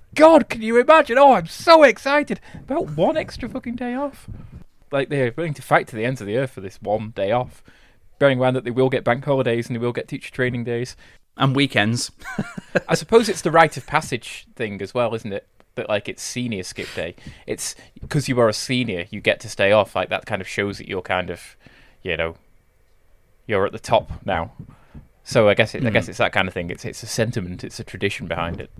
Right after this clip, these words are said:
Speaker 2: Yeah, it's like, it's like, you know, prom, stuff like that. It's just
Speaker 1: Yeah,
Speaker 2: something
Speaker 1: yeah.
Speaker 2: that happens when you're in your senior year.
Speaker 1: Yeah.
Speaker 2: So, um, yeah, so, so this is, um, yeah, Sabrina's main thing really. She's so excited about this senior skip day. Uh, it, fortunately, it isn't a competitive race for the elderly.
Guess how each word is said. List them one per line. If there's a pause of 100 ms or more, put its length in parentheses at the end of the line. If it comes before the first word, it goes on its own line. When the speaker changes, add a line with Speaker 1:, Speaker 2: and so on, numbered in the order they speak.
Speaker 2:
Yeah,
it's
like,
it's
like,
you
know,
prom,
stuff
like
that.
It's
just
Speaker 1:
Yeah,
Speaker 2:
something
Speaker 1:
yeah.
Speaker 2:
that
happens (100)
when
you're
in
your
senior
year.
Speaker 1:
Yeah.
Speaker 2:
So, (460)
um,
yeah,
so,
so
this
is,
um,
yeah,
Sabrina's (300)
main
thing
really.
She's
so
excited
about
this
senior
skip
day.
Uh,
it,
fortunately,
it
isn't
a
competitive
race
for
the
elderly.